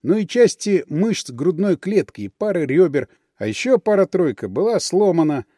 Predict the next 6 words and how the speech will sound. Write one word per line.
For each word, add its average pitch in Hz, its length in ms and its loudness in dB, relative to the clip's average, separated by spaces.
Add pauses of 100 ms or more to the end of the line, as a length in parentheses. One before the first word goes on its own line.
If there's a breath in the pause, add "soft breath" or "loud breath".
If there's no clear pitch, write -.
(240)
торчала 190 640 0
острыми 160 460 0
обломками 156 600 -2
из 139 140 -4
лохмотьев 170 560 -2
плоти. - 560 -4